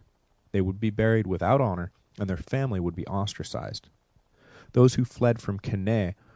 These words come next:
one of the greatest defeats in Roman history, were never allowed to return home, remaining in exile, fighting in Sicily until finally they were allowed to serve as bait for Hannibal and die with dignity in a suicide mission,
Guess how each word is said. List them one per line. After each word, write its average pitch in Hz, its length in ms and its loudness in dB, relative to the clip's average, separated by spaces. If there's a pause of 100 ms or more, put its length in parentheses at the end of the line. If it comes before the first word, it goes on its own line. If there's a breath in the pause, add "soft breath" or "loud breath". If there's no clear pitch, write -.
(160 soft breath)
one 110 160 2
of 101 60 -2
the 95 60 -2
greatest 95 420 0
defeats - 420 -4
in 87 100 -6
Roman 85 260 -4
history, 98 460 -2 (340)
were 117 100 4
never 135 300 4
allowed 127 300 2
to 98 60 2
return 90 440 -4
home, 92 400 -2 (440 soft breath)
remaining 107 380 2
in 101 100 -4
exile, 90 560 -4 (280 soft breath)
fighting 101 380 4
in 87 100 -6
Sicily 101 520 0
until 85 260 -4
finally 110 500 0
they 95 100 0
were 90 140 0
allowed 87 240 -2
to 87 60 -4
serve 87 260 -6
as 85 100 -8
bait - 340 -2
for - 140 -10
Hannibal 104 540 -4 (180 loud breath)
and 98 160 -8
die 90 180 0
with 87 140 -4 (120)
dignity 92 420 -2
in 76 80 -10
a - 40 -10
suicide 80 600 -2
mission, - 320 -10